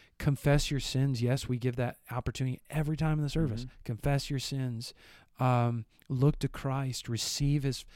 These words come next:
Speaker 1: forgiveness once again. Rejoice in it, and let it have its work in you.
Speaker 2: You know, the Lord always meets us with his, with the means of grace that he's given, and our first reaction is to always scorn those things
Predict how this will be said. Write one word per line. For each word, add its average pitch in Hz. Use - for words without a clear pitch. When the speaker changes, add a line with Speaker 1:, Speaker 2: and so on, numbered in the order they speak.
Speaker 1:
forgiveness 135
once 135
again. 135
Rejoice 127
in 123
it, -
and 120
let 131
it 131
have 123
its 120
work 120
in 107
you. 101
Speaker 2:
You 127
know, 123
the 110
Lord 110
always 113
meets 107
us 107
with 101
his, 101
with 101
the 95
means 101
of 98
grace 90
that 92
he's 90
given, 92
and 98
our 98
first 101
reaction 95
is 101
to 98
always 92
scorn 90
those 87
things 92